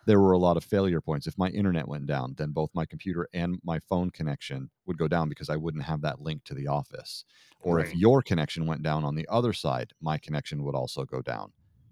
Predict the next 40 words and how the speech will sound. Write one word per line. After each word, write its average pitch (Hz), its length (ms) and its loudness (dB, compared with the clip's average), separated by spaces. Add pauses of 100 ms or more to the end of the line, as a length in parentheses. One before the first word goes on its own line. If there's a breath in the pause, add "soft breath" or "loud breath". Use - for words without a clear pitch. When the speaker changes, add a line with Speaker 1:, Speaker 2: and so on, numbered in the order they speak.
(120)
Speaker 1:
Um, 69 360 -4 (160)
you 90 140 -6
know, 76 120 -6
so 90 140 -6
there 80 140 -2
was 76 120 -4
a 78 60 -4
lot 76 320 0
of 69 140 -4
those, 71 500 -6
you 87 120 -4
know, 67 200 -8 (280)
breakpoints 80 640 -4
in 73 140 -6
it 65 140 -8
where 69 260 -4
things 78 260 -6
could - 140 -16
go 69 160 -6
bad. 71 340 -2
And 67 120 -8
it 67 80 -12
just 73 200 -12
seems 78 280 -8
like 69 260 -6 (400 soft breath)
we've 80 300 -4
flipped - 340 -4
the 80 60 -4
script - 420 -4
on 76 220 -2
that 71 240 -4
now. 69 440 -4
And 76 140 -8
the 71 60 -6
technology 80 600 -4
that 76 120 -6
we 73 120 -6
use 80 360 -4
has 76 160 -6
turned 80 380 -4